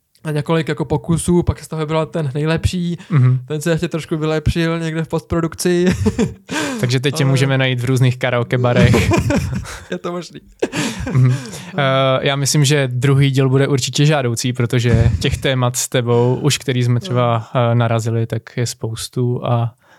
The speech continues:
Speaker 2: a jsou určitě zajímavý probrat. Ale teď ti každopádně moc děkuju, že jsi udělal čas.
Speaker 1: Já taky moc děkuju za pozvání, bylo to super.
Speaker 2: Naším hostem byl Matěj Krsek, český reprezentant a medailista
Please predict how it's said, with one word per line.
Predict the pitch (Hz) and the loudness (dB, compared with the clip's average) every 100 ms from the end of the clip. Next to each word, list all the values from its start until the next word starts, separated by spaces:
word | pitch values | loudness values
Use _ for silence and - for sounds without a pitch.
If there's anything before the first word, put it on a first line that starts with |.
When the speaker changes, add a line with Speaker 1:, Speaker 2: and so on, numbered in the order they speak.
| _ | _
Speaker 2:
a | 131 | -8
jsou | - 127 120 | -2 0 0
určitě | 131 - 123 | -4 -4 -2
zajímavý | 120 123 120 123 | 0 2 2 2
probrat. | 131 139 120 113 117 - - | 0 0 0 -2 -4 -12 -6
Ale | 127 117 117 | -2 0 -2
teď | - - | -4 -6
ti | - 131 123 | -2 0 0
každopádně | 127 123 123 123 127 | -2 -2 0 0 2
moc | 131 | 2
děkuju, | 123 123 123 | 2 0 -2
že | 117 | -4
jsi | 127 127 | -6 -4
udělal | 123 123 | -2 -2
čas. | 117 123 - - _ _ _ _ _ 202 | -4 -8 -10 -18 _ _ _ _ _ -8
Speaker 1:
Já | 165 | -4
taky | 156 175 | -4 -4
moc | 165 156 | -6 -6
děkuju | 156 | -10
za | 147 | -10
pozvání, | 147 156 160 147 139 | -10 -8 -8 -8 -10
bylo | 143 135 | -10 -10
to | 143 | -12
super. | 139 143 - _ - | -14 -14 -16 _ -2
Speaker 2:
Naším | 120 135 | 2 4
hostem | 127 123 131 123 | 4 2 2 4
byl | 123 123 123 | 4 4 4
Matěj | 143 123 131 | 2 0 0
Krsek, | 123 117 - 127 | 0 0 0 -2
český | - 120 - 123 | -2 -4 -2 0
reprezentant | 113 123 117 113 117 113 120 - | 0 0 0 2 2 0 -2 -2
a | 123 117 113 | -2 0 0
medailista | 113 113 110 110 - - 113 110 113 | 2 2 2 0 -2 -2 0 0 -2